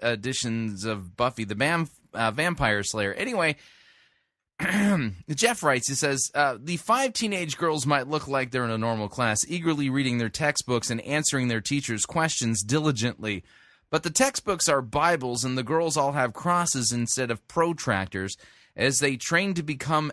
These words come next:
exorcists, real exorcists who fight demons, uh, curses, and evil spells. Quote, 'People do look a bit surprised when I arrive,' admits graduate exorcist Lynn Larson. When people call for an exorcist, they don't picture a sixteen-year-old high school girl.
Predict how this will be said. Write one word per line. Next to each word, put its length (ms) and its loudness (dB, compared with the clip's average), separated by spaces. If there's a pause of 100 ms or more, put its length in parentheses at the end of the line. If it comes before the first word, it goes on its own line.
(120)
exorcists, 840 0
real 280 2
exorcists 600 0
who 80 0
fight 280 2
demons, 540 0
uh, 280 0
curses, 500 0
and 340 -4
evil 300 -4
spells. 580 -2 (560)
Quote, 340 2 (640)
'People 300 -2
do 280 2
look 240 0
a 60 2
bit 320 2
surprised 640 2
when 200 2
I 220 4
arrive,' 520 2
admits 380 -2
graduate 520 2
exorcist 540 0
Lynn 320 2
Larson. 520 0
When 160 -4
people 360 -6
call 260 4
for 220 -2
an 80 0
exorcist, 520 0
they 100 0
don't 240 -2
picture 400 -2
a 40 0
sixteen-year-old 800 0
high 220 0
school 320 -4
girl. 360 -2